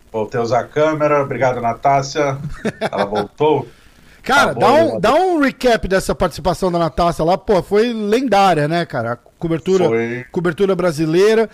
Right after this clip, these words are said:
Speaker 2: Eu vi que o, o menino do, não é menino, né? O, o, o, o Luiz Coutinho do,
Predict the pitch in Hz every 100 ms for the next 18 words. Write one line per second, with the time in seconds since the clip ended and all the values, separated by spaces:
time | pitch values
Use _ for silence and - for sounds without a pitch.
0 | - - 226 208 294 311 233 240 240 226
1 | 226 214 196 190 185 175 170 160 156 143
2 | 131 160 190 180 143 139 123 147 135 127
3 | 131 123 139 135 120 156 151 160 185 190
4 | - 160 - 180 160 151 147 143